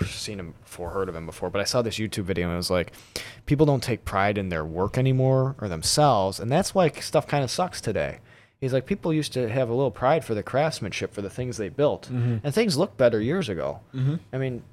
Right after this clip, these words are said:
Speaker 1: they just did. You know, things looked a little bit nicer, a little
Speaker 2: Yeah.
Speaker 1: bit more well-made,
Speaker 2: Mm-hmm.
Speaker 1: and they look cooler. And
Speaker 2: There
Speaker 1: it's
Speaker 2: were
Speaker 1: like,
Speaker 2: less regulations.
Speaker 1: and it's like, now it's like, everything's, like,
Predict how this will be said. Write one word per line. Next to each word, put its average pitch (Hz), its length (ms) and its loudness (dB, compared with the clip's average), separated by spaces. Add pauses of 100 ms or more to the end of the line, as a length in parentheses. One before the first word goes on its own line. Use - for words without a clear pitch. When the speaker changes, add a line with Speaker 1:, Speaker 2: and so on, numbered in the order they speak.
(160)
Speaker 1:
they 135 120 0
just 135 240 -2
did. 143 400 4
You - 80 -6
know, 101 80 -2
things 120 240 -6
looked 113 140 -2
a 120 40 4
little 113 180 2
bit 98 120 0
nicer, 104 680 2 (160)
a 101 40 -8
little 101 100 -2
Speaker 2:
Yeah. - 80 2
Speaker 1:
bit 113 60 -2
more 110 160 4
well-made, 98 800 2
Speaker 2:
Mm-hmm. 127 260 -4 (240)
Speaker 1:
and 135 120 -2
they 151 80 6
look 190 220 4
cooler. 180 460 0 (180)
And 113 100 -4
Speaker 2:
There - 20 -2
Speaker 1:
it's 107 80 -2
Speaker 2:
were 127 60 0
Speaker 1:
like, 127 100 6
Speaker 2:
less - 140 -2
regulations. 95 720 -6 (140)
Speaker 1:
and 139 80 0
it's 120 100 0
like, 123 180 4
now 131 360 4
it's 107 120 0
like, 92 160 2
everything's, 104 480 0
like, 69 160 -6